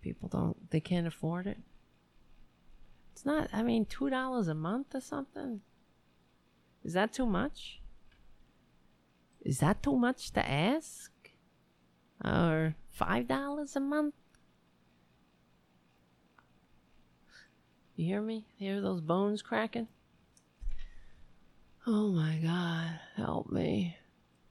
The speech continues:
All right.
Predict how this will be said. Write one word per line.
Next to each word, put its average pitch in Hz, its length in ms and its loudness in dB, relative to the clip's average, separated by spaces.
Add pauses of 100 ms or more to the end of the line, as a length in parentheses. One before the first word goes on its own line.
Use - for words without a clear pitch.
(2250)
All 185 180 8
right. 151 240 6